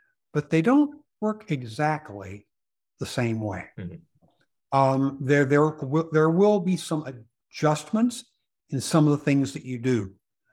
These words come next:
Speaker 1: but they can be made. And in fact, some of the first calcium sulfonate greases,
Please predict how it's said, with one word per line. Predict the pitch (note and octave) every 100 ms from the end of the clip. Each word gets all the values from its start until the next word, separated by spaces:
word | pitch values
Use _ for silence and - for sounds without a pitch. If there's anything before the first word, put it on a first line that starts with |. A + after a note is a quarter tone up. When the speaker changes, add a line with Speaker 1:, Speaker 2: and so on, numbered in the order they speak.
| _ _ -
Speaker 1:
but | D3 -
they | E3+
can | F#3 - B3+ A#3
be | G#3+
made. | E3 G#3 E3 A2 _ _ -
And | F#3
in | E3+ E3
fact, | F#3 G3+ - - _
some | - - F#3+ F3
of | D3
the |
first | - E3 F3 E3 -
calcium | D#3 C#3+ - C#3
sulfonate | B2+ C#3+ C3+ C#3 C3
greases, | A#2+ C3+ F3+ - A2+ A2